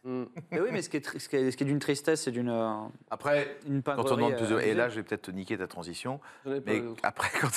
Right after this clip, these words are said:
Speaker 1: Euh, j'ai une transition un peu compliquée, là, je te le
Speaker 3: quand
Speaker 1: dis.
Speaker 3: on commence à demander un peu plus d'argent, euh, on, malgré le succès de, de, que, que peut avoir une série ou
Speaker 2: Ouais.
Speaker 3: un, ou notre voix sur un acteur, euh, ça les empêche pas de nous remplacer parfois, tu vois, dans, notamment dans Friends,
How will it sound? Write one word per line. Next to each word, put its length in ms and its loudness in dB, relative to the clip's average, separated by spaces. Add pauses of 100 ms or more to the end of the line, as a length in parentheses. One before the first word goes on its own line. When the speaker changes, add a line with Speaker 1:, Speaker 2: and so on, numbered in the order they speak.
(100)
Speaker 1:
Euh, 280 4
j'ai 100 4
une 220 4
transition 320 0
un 60 2
peu 120 -2
compliquée, 480 -4
là, 220 -6
je 80 -20
te 40 -8
le 60 -6
Speaker 3:
quand 80 -2
Speaker 1:
dis. 120 2
Speaker 3:
on 100 2
commence 340 0
à 80 -2
demander 220 0
un 80 0
peu 80 -8
plus 180 -4
d'argent, 480 2
euh, 240 4
on, 400 0
malgré 560 2
le 100 0
succès 460 0
de, 220 2
de, 340 0
que, 180 0
que 80 -10
peut 120 -6
avoir 160 2
une 80 -8
série 360 0
ou 60 0
Speaker 2:
Ouais. 140 0
Speaker 3:
un, 260 0 (400)
ou 60 -8
notre 200 2
voix 140 4
sur 160 0
un 60 2
acteur, 400 0
euh, 180 2
ça 240 -4
les 100 -2
empêche 220 -4
pas 100 -2
de 60 -6
nous 60 -2
remplacer 340 -2
parfois, 320 0
tu 140 -18
vois, 100 0
dans, 220 -2
notamment 400 -4
dans 80 -2
Friends, 240 -4